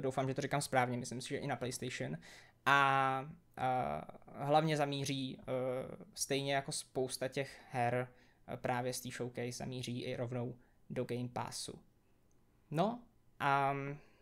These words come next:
máte rádi Ricka a Mortyho? Mě možná ještě, ještě možná, <laughs> než se, než se vás zeptám, tak mě napadá, eh, že, že možná, eh, bych si přál, aby,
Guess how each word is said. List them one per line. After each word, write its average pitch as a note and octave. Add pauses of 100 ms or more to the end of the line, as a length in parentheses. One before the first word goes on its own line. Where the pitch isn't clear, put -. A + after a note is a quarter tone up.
(140)
máte C#3
rádi D3
Ricka C#3+
a C3+
Mortyho? D3+ (180)
Mě D#3+
možná E3
ještě, F#3+
ještě D3+
možná, E3+
<laughs> E3
než E3+
se, F3
než E3+
se E3+
vás E3+
zeptám, D#3
tak D#3+
mě D#3+
napadá, D#3 (340)
eh, C#3+
že, D3+ (460)
že D3+
možná, E3+
eh, C#3
bych D#3
si F3
přál, D#3+ (100)
aby, D#3